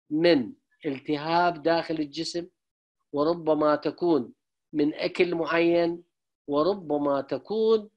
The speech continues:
من مؤثر خارجي في محيط المريض. اللوراتيدين هو علاج مؤقت للحالة، العلاج الحقيقي للحالة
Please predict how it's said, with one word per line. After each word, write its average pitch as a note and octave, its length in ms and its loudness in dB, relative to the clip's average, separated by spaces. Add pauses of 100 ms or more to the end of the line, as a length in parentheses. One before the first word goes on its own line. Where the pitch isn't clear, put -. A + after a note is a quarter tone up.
من D#3 300 -4
مؤثر G3 760 -2 (440)
خارجي G#3 840 0
في D3+ 200 -2
محيط E3+ 420 -4
المريض. D#3 440 0 (920)
اللوراتيدين G#3 1000 2 (480)
هو F3+ 160 6
علاج E3+ 800 4
مؤقت G#3+ 720 0
للحالة، D3+ 600 0 (760)
العلاج E3 540 0
الحقيقي G3+ 560 -6
للحالة G3+ 640 0